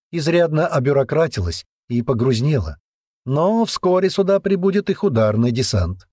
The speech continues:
Кстати, о твоем существовании и связи с Эмагом они еще не подозревают. И лучше бы так оно и оставалось как можно дольше. Не имею ни малейшего желания с ними встречаться.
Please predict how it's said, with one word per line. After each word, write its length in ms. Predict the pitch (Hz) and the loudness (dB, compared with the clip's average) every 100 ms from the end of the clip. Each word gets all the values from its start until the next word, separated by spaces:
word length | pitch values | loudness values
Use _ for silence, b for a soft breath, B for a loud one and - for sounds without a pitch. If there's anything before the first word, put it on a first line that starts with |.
| _ _ _ - | _ _ _ -16
Кстати, 480 | - 127 127 135 139 | -4 0 0 -2 -4
о 120 | 120 113 | -2 -2
твоем 380 | 123 123 131 | 2 2 2
существовании 1040 | 117 127 - 117 - 120 135 147 107 92 - | 0 -2 -2 -2 0 0 2 2 2 0 0
и 240 | 127 117 120 | 0 0 0
связи 440 | - 113 117 113 | -4 0 2 2
с 120 | 107 131 | 0 0
Эмагом 420 | 123 143 98 82 _ _ _ | 2 0 -2 -6 _ _ _
они 320 | 135 131 139 135 | -2 0 0 0
еще 200 | - 135 | 0 0
не 120 | 127 | 0
подозревают. 800 | 117 113 110 117 139 104 76 _ _ _ _ 147 | 0 0 0 2 0 0 -6 _ _ _ _ -4
И 80 | |
лучше 320 | 165 180 170 147 | 0 2 0 0
бы 100 | 147 | 0
так 220 | 156 147 | 0 0
оно 260 | 139 151 | 0 0
и 180 | 151 151 | 0 0
оставалось 640 | 151 - 139 151 120 92 - - | 0 0 0 2 0 -2 -6 -4
как 160 | 120 | -2
можно 320 | 120 117 113 104 | 0 0 0 2
дольше. 440 | 123 101 - - _ _ _ _ _ _ _ _ _ _ - | 2 0 -6 -10 _ _ _ _ _ _ _ _ _ _ -8
Не 300 | 156 180 196 | -2 2 2
имею 340 | 190 190 190 | 4 4 4
ни 80 | 185 | 2
малейшего 560 | 185 180 170 165 180 175 | 2 2 2 2 2 2
желания 400 | 190 156 113 135 | 2 4 2 0
с 140 | - | 0
ними 180 | 190 143 | 0 0
встречаться. 720 | - 165 - 123 - 98 - | -2 -4 -2 -2 -4 -12 -14